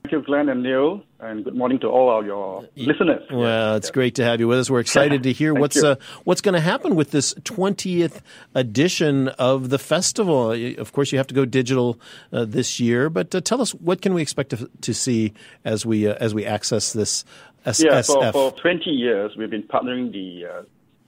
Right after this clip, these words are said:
Speaker 1: Agency for Science, Technology and Research, A star, hosting this annual event, a festival to celebrate science and technology in Singapore. And this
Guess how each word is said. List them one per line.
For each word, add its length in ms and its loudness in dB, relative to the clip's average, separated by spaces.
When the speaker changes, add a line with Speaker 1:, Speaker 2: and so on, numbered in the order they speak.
Speaker 1:
Agency 440 0
for 180 -2
Science, 420 -2
Technology 360 -4
and 160 -4
Research, 320 -4
A 140 -2
star, 360 0
hosting 400 0
this 160 2
annual 400 2
event, 320 -4
a 60 -10
festival 480 -2
to 140 -12
celebrate 420 -4
science 240 -4
and 100 -6
technology 400 -8
in 140 -6
Singapore. 460 -2
And 180 -2
this 140 4